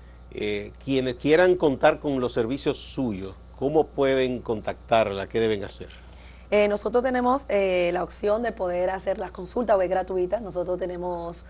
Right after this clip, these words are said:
Speaker 2: eh, un robot automatizado, aunque muchos detalles, eh, todavía siguen siendo por humanos que, que están tocados, donde usted puede hacer su consulta gratuita en tolentinoabogados punto com, consulta web gratuita, cualquier día de la semana, incluido
Speaker 1: Tolentino Ab-,
Speaker 2: Abogados.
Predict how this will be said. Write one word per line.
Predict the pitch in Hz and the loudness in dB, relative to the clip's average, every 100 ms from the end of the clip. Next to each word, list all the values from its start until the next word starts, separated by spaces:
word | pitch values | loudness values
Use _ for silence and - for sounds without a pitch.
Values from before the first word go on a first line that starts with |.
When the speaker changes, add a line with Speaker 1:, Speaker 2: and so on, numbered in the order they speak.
| - - - | -20 -20 -6
Speaker 2:
eh, | 180 180 170 165 160 151 147 - - - - | -2 0 0 -2 -6 -10 -14 -18 -20 -16 -2
un | 240 | 0
robot | 220 196 202 214 | 4 4 4 2
automatizado, | 180 175 165 165 208 190 214 - | 0 -2 -4 0 4 6 4 0
aunque | 165 160 170 160 160 | -12 -8 -6 -6 -8
muchos | 165 170 190 185 180 - | -8 -6 -2 -2 -4 -10
detalles, | 220 180 175 185 180 180 180 | -4 -4 0 0 0 -4 -8
eh, | 160 | -10
todavía | 156 160 151 165 | -6 -8 -6 -10
siguen | 165 175 170 | -8 -8 -8
siendo | 175 170 | -8 -8
por | 165 175 | -6 -6
humanos | 180 170 170 | -4 -8 -10
que, | - 160 160 | -10 -10 -10
que | 160 | -14
están | - 165 | -14 -8
tocados, | 185 190 170 | -8 -6 -8
donde | 165 | -8
usted | 160 170 | -8 -8
puede | 175 | -6
hacer | 175 180 | -8 -10
su | 175 | -10
consulta | 175 - 170 | -14 -12 -10
gratuita | 175 180 175 190 214 190 190 - - - - | -6 -6 -4 -4 -4 -6 -12 -18 -20 -12 -6
en | 208 | -4
tolentinoabogados | 214 185 165 180 175 170 165 165 | -2 -4 -4 -6 -6 -6 -6 -8
punto | 185 180 175 | -10 -6 -2
com, | 214 254 | 0 -2
consulta | 240 170 170 165 | -6 -12 -10 -8
web | 160 160 | -8 -6
gratuita, | 175 196 254 202 214 - - - - - | -6 -4 -4 -4 -6 -10 -20 -20 -20 -8
cualquier | 214 226 214 233 233 233 | 4 4 6 4 4 6
día | 214 | 6
de | 208 | 6
la | 196 | 2
semana, | - 190 180 170 | -2 -4 -2 -4
incluido | 175 180 | -8 2
Speaker 1:
Tolentino | 180 185 - - - 190 208 208 - | 4 6 6 4 6 6 6 2 2
Ab-, | 175 | 4
Speaker 2:
Abogados. | 180 160 160 147 143 - | 4 4 -2 -4 -8 -14